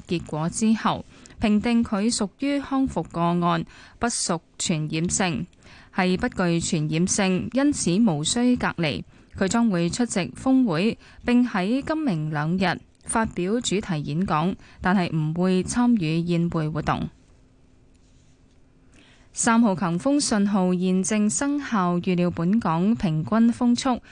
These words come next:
每小時四十一至六十二公里。上晝七點，強烈大風暴尼格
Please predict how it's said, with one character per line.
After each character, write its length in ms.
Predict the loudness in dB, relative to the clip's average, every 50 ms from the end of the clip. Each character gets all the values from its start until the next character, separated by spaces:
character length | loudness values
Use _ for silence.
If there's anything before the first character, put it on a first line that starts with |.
| -20 -20 -20 -16 -8 -4
每 180 | 0 0 0
小 300 | 0 0 0 0 0 -2
時 400 | -2 -4 -4 -2 -2 -2 -2 -4
四 340 | -4 -4 -2 0 0 0 0
十 160 | -2 -2 -2
一 140 | -4 -4 -4
至 300 | -4 -2 -2 0 0 0
六 120 | -2 -2 -4 -4
十 140 | -4 -4 -4
二 280 | -4 -4 -4 -2 -2 -2
公 200 | 0 2 2 4
里。 280 | 4 2 2 0 -2 -4 -8 -18 -20 -20 -20 -20 -18 -10
上 320 | -4 0 2 4 4 4 2
晝 340 | 2 2 2 2 2 0
七 160 | 0 -2 -4 -4
點， 360 | -2 -2 0 2 2 2 2 0 0
強 240 | -2 0 2 2 2
烈 160 | 2 0 2
大 160 | 2 2 2
風 260 | 2 0 -2 -2 -2 -2
暴 360 | -2 0 0 0 0 0 0
尼 300 | -2 -2 -2 -2 -4 -4
格 260 | -2 0 0 0